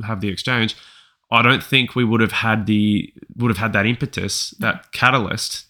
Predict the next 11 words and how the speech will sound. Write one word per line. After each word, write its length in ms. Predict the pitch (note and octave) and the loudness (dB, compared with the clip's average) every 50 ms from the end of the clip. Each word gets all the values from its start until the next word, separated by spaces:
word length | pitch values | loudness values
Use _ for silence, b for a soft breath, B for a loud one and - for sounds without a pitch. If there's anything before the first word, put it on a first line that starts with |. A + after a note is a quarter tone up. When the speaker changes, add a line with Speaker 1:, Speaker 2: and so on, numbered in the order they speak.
| - - | -4 0
Speaker 1:
to, 320 | A#2 A2 G#2+ G#2+ G#2+ G#2 G#2 b b b b b b b b b - | 0 2 2 2 2 2 0 b b b b b b b b b 0
that, 180 | A#2 G2+ - B2 | 0 0 2 0
that 140 | B2 - | 0 0
made, 340 | G#2+ A2+ A#2 A#2 A#2+ A#2+ - | 2 4 4 4 4 2 2
that 140 | A2+ A#2 - - - - _ _ _ | 0 0 -2 -4 -8 -20 _ _ _
pushed 280 | - C#3+ C#3 - - - | 0 2 2 4 4 2
us 120 | B2 - | 0 2
into 320 | - C#3 C#3+ C#3+ - - B2 | 2 2 2 2 2 2 2
this, 280 | - A2+ G#2 - - | 2 2 2 0 0
like, 180 | A#2 G#2+ G#2 G2+ | -2 -2 -2 -2
Speaker 2:
No. 80 | F2 | -4